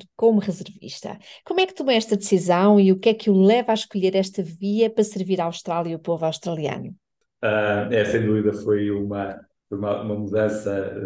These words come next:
Speaker 2: eh, radical relativamente às minhas funções habituais. Como é que eu juntei-me ao exército australiano? Ora bem, eh, eu tenho, tenho alguma, algum passado familiar militar, meu, meu avô era oficial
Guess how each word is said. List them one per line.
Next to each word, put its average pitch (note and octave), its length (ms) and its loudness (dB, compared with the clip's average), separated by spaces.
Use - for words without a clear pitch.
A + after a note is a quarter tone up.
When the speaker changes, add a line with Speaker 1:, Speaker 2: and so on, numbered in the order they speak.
Speaker 2:
eh, A2+ 40 -2
radical G#2 540 0
relativamente G2 840 -2
às F#2+ 240 -2
minhas G2 200 -6
funções G2+ 420 -2
habituais. G2+ 600 -4
Como A2 180 -2
é A2+ 140 2
que A2+ 60 -2
eu G#2 120 2
juntei-me G2+ 600 0
ao F#2+ 180 0
exército F#2+ 440 -4
australiano? F2 640 -4
Ora G#2+ 140 0
bem, G2 320 -2
eh, F#2+ 680 2
eu A2+ 120 0
tenho, F#2+ 340 -2
tenho F2 300 -4
alguma, F2 760 -4
algum E2+ 300 -6
passado E2+ 500 -6
familiar F2 760 -4
militar, F#2 720 -6
meu, D#2 240 -10
meu E2+ 160 -16
avô D#2 260 -10
era D#2 120 -12
oficial - 560 -14